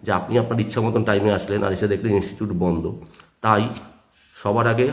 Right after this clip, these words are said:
আসলে ফোন করে আসবেন। আমি স্ক্রিনেও ফোন নাম্বার আমার দেওয়া থাকবে। আমার নাম সন্তু চক্রবর্তী। আর আমাদের YouTube চ্যানেলে যান, এই ভিডিওটা দেখুন, পুরোটা দেখুন, তাহলেই হয়ে গেল। আচ্ছা, কোর্স শেষে আমরা কলকাতার মধ্যে সার্ভিস সেন্টারে জব দিয়ে দিই।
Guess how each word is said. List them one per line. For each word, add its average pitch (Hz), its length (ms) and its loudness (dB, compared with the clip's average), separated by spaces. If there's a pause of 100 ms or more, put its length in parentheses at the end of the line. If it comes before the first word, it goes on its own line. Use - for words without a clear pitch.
(120)
আসলে 123 320 -2
ফোন 117 300 2
করে 123 160 4
আসবেন। 117 300 2
আমি 113 180 2
স্ক্রিনেও 117 380 2
ফোন 110 220 2
নাম্বার 113 260 2
আমার 113 180 2
দেওয়া 101 180 4
থাকবে। 113 360 -2 (420)
আমার 101 180 -2
নাম 110 140 0
সন্তু 110 260 -2
চক্রবর্তী। 113 540 0 (840)
আর 104 80 0
আমাদের 117 240 4
YouTube 120 220 2
চ্যানেলে 131 280 2
যান, 131 160 0
এই 123 180 2
ভিডিওটা 131 380 2
দেখুন, 120 300 0
পুরোটা 127 340 0
দেখুন, 131 380 0
তাহলেই 156 200 -2
হয়ে 156 140 0
গেল। 143 160 -4 (360)
আচ্ছা, 117 200 -2
কোর্স 135 300 2
শেষে 135 200 2
আমরা 127 180 2
কলকাতার 120 400 0
মধ্যে 123 180 2
সার্ভিস 101 280 -2
সেন্টারে 120 320 0
জব 110 220 0
দিয়ে 113 120 0
দিই। 135 240 -4